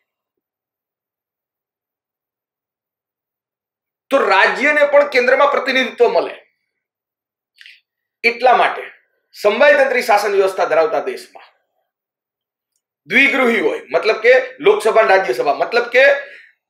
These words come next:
ઉપલું ગૃહ, નીચલું ગૃહ. ઉપલું ગૃહ એટલે રાજ્યસભા, નીચલું ગૃહ એટલે લોકસભા, એના બીજા નામ છે, પછી સમજાવીશ. તો રાજ્યસભા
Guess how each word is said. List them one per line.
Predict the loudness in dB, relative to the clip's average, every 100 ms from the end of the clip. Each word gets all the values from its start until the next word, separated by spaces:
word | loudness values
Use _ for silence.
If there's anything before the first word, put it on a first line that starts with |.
| _ _ -6
ઉપલું | -4 -2 -2 0
ગૃહ, | -2 0
નીચલું | -2 0 0
ગૃહ. | 0 -4 -4
ઉપલું | -4 -2 -2
ગૃહ | 0 2
એટલે | 4
રાજ્યસભા, | 4 4 2 0 -4 -8 -14 _ _ _ _ _ _
નીચલું | -4 -2 -4
ગૃહ | -2 0
એટલે | 2 4
લોકસભા, | 4 4 -2 -4 -8 -12 -4
એના | -2
બીજા | 2 2 2
નામ | 2 2
છે, | -2 -12 -16 _ _
પછી | -6 -2
સમજાવીશ. | -2 0 0 0 -4 -18 _ _ _ _ _ _ _ _ _ _ _ _ _ _ _ _ _ -2
તો |
રાજ્યસભા | 2 2 0 0 2 2 2 -2 -12